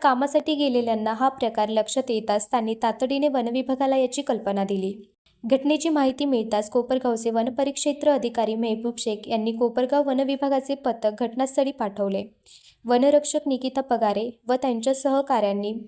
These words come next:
परिसराची पाहणी करून घटनेचा पंचनामा केला.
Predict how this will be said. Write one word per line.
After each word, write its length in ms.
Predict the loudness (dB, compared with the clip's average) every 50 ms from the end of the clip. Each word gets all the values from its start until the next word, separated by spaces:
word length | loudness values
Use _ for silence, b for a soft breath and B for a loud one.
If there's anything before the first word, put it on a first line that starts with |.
| -8 -2
परिसराची 540 | -2 0 0 0 0 0 0 0 0 -2 -4
पाहणी 360 | -6 -4 -2 0 0 0 -2
करून 280 | -2 -2 -2 0 0 0
घटनेचा 360 | 0 -2 0 -2 -2 0 -2
पंचनामा 600 | -2 0 -2 -4 -2 -4 -4 -2 -2 -2 -2 -4
केला. 300 | -4 -4 -6 -4 -4 -6